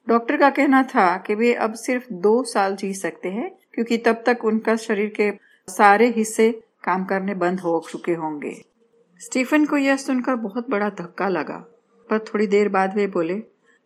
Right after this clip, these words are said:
"मैं ऐसे नहीं मर सकता, मुझे अभी बहुत सारे काम करने बाकी हैं।" उन्होंने अपनी बीमारी को दरकिनार किया और तुरंत ही अपने वैज्ञानिक जीवन का सफर शुरू किया और अपने आप को पूरी तरह से विज्ञान को समर्पित कर दिया।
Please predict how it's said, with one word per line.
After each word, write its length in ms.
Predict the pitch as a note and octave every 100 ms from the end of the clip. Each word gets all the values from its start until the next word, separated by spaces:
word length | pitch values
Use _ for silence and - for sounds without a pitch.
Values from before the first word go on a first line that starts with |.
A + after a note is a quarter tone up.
| -
"मैं 180 | A#3+ -
ऐसे 280 | G#3 B3
नहीं 300 | G#3 F3+ A3
मर 140 | G3+ F3+
सकता, 540 | - D3+ - - - _ - G#3
मुझे 200 | G#3 A3
अभी 180 | F#3+
बहुत 280 | F#3+ A3 A#3+
सारे 240 | - F3+ F3+
काम 260 | F3 F3+
करने 320 | F3+ E3+ G3+
बाकी 400 | E3+ D#3+ E3+ G3+
हैं।" 220 | E3+ C3+ - _ _ _ _ -
उन्होंने 340 | A3+ C4+ C4+
अपनी 340 | B3 A#3+ A#3 A3+
बीमारी 440 | G3+ G#3+ A3 A3+
को 180 | A3 G#3
दरकिनार 600 | G#3 G#3+ A3 A3 G#3+ A3
किया 380 | A3 E3+ D3+ F3+ _ _ _ -
और 120 | A3 C#4+
तुरंत 360 | C#4+ C4 A#3
ही 140 | A#3 G#3
अपने 320 | G3 G3+ G3+
वैज्ञानिक 460 | F#3+ F3+ A3 A3+
जीवन 320 | F#3+ G3 G3 G3
का 140 | F#3
सफर 360 | F#3 F#3+ F#3+ G3
शुरू 320 | - F#3+ G3+
किया 380 | G3 D#3+ D#3 D#3+ _ _ _ _ -
और 100 | A3
अपने 260 | G3+ G#3 G#3+
आप 180 | G3+ G#3
को 100 | A3
पूरी 320 | B3+ D4 C#4
तरह 280 | - G3+ G3+
से 200 | G3+ F#3
विज्ञान 420 | F3+ F3+ F#3 G3+
को 120 | G3+
समर्पित 520 | G#3 F#3 A3+ B3 A3+
कर 200 | - D#3+
दिया। 300 | E3 D#3 D3+